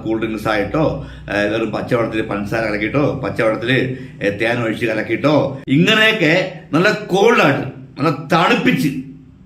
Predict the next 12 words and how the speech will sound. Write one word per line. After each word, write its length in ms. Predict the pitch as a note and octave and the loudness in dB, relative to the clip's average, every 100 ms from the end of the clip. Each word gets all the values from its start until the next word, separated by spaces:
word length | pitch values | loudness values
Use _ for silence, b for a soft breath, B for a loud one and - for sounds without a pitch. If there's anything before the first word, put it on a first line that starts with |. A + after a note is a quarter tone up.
| - | -10
നല്ല 140 | C3+ C3+ | -6 4
കുടിക്കും. 260 | D3+ - - - - | 4 4 -2 -10 -10
ഓ, 80 | C3 B2+ - | -10 -10 -14
എന്തൊരു 280 | - A#2+ F#2 F2+ A2+ | -6 -4 -4 -4 -6
ആശ്വാസം. 500 | - A2+ G2+ - - | -8 -10 -10 -10 -12
ആഹാ. 180 | D#3+ D3+ - - b b b b b b b - - - | -12 -14 -16 -20 b b b b b b b -20 -16 -10
പ്രത്യേകം 340 | F#2+ A2+ A2+ G2+ | -4 -2 -2 -4
ശ്രദ്ധിക്കുക, 420 | F#2+ G#2 G2 F2+ A#2 D#3+ B B B - | -4 -2 0 -2 -4 -8 B B B -10
അങ്ങനെ 240 | G#2 A#2+ B2+ B2 B2+ | -4 0 0 0 -2
തണുത്ത 260 | A#2 A#2+ D#3 C#3+ | -4 0 2 4
വെള്ളം, 300 | C#3 D#3 - - | 4 2 0 -8
ഏ, 20 | - | -6